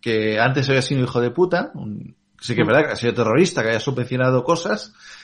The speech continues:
Speaker 1: pero ahora estaba muy tranquilo con sus mujeres, sus ángeles, guardianes y todo lo que tenía.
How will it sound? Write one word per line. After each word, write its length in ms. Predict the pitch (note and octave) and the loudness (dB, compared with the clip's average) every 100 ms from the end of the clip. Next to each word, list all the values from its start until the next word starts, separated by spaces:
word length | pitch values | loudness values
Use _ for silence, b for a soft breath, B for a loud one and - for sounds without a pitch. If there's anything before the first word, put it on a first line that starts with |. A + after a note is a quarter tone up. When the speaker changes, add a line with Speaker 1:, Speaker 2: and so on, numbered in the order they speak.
| B B _ | B B _
Speaker 1:
pero 200 | B2+ A2 | 0 2
ahora 140 | G2 C3+ | 4 4
estaba 200 | G#3 G3+ | 4 4
muy 140 | D#3+ | 4
tranquilo 460 | G#2+ G2 C3 G3+ F3 | 2 0 2 2 2
con 100 | B2+ | -2
sus 160 | C3+ | -2
mujeres, 640 | B2 A#2+ - C#3+ C3+ B2 B2 | -4 -4 0 2 4 2 0
sus 260 | C3+ B2+ | -4 -2
ángeles, 460 | C#3 D3+ D3 C3 B2+ | -2 -2 -2 -2 0
guardianes 560 | A#2+ G#2 C3 D3+ B2+ - | 0 0 0 0 0 -4
y 60 | |
todo 140 | B2+ C3 | -2 -2
lo 100 | B2+ | -2
que 80 | |
tenía. 340 | A2+ A2 G3 | -4 -4 -4